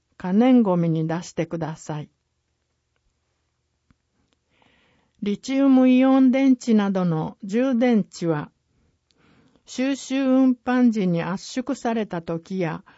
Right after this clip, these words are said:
施設の粉砕処理時に発火する恐れがあります。リチウムイオン電池などの充電池が入っ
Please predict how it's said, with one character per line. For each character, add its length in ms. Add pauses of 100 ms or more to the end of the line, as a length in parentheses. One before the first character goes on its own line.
(160)
施 200
設 340
の 120
粉 140
砕 580
処 60
理 140
時 140
に 120
発 300
火 100
す 180
る 100
恐 280
れ 140
が 200
あ 60
り 140
ま 180
す。 240 (1000)
リ 140
チ 200
ウ 80
ム 180
イ 160
オ 120
ン 120
電 220
池 220
な 160
ど 120
の 300 (280)
充 280
電 220
池 200
が 160
入 220
っ 40